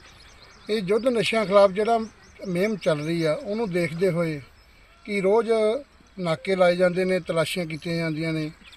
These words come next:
ਅਸੀਂ ਉਸ ਦੌਰਾਨ, ਗ੍ਰਸਤ ਦੌਰਾਨ ਇਸ ਬੰਦੇ ਤੇ ਸ਼ੱਕ ਪੈਣ ਤੇ ਇਸ ਨੂੰ ਹੱਥ ਦਿੱਤਾ। ਇਸ ਨੇ ਮੋਟਰਸਾਈਕਲ ਭਜਾ ਲਿਆ ਤੇ ਉੱਥੋਂ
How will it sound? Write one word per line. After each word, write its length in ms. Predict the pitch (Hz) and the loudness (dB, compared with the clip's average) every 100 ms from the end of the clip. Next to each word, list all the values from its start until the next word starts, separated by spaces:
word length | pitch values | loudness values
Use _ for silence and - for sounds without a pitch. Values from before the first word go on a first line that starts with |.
| - - - - - | -20 -20 -20 -2 0
ਅਸੀਂ 200 | 180 240 | 0 -2
ਉਸ 140 | 208 - | -2 -2
ਦੌਰਾਨ, 320 | 233 240 240 | -2 0 -2
ਗ੍ਰਸਤ 460 | 190 190 185 - 190 | 0 4 4 4 -2
ਦੌਰਾਨ 360 | 196 196 202 | 2 4 4
ਇਸ 140 | 196 185 | 0 -2
ਬੰਦੇ 280 | 190 190 | -2 -2
ਤੇ 120 | 196 208 | -4 -4
ਸ਼ੱਕ 260 | 185 160 - | -4 -4 -6
ਪੈਣ 200 | 185 175 | -6 -4
ਤੇ 200 | 156 180 | -6 -6
ਇਸ 160 | 170 - | -6 -6
ਨੂੰ 140 | 185 | -2
ਹੱਥ 140 | 160 170 | -4 -4
ਦਿੱਤਾ। 380 | 180 - 139 131 - - _ - - - - - | -8 -6 -8 -8 -18 -20 _ -20 -20 -20 -20 -8
ਇਸ 140 | 196 190 | -4 -2
ਨੇ 380 | 214 214 208 | 0 0 0
ਮੋਟਰਸਾਈਕਲ 680 | 262 196 175 - - 196 196 196 | -4 -4 -4 -2 0 0 0 -2
ਭਜਾ 240 | 196 170 | 2 4
ਲਿਆ 220 | 156 170 175 | 4 0 0
ਤੇ 120 | 185 | -4
ਉੱਥੋਂ 460 | - 196 180 170 | -6 -4 -4 -4